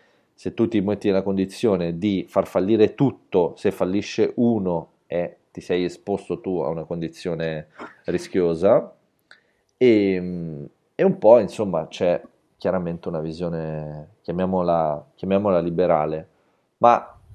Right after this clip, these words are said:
io penso che i nostri ascoltatori non vogliono essere influenzati da noi, vogliono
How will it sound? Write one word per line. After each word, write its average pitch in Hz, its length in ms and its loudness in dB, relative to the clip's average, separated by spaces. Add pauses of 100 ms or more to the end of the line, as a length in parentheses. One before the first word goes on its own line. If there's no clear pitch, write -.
(460)
io 110 160 -2
penso 98 300 -2
che 95 120 -2
i 95 220 0
nostri 98 260 -6
ascoltatori 101 480 -4
non 90 160 -4
vogliono 87 380 2
essere 82 720 -6
influenzati 95 760 -2
da 98 140 -2
noi, 98 160 0
vogliono 85 440 -2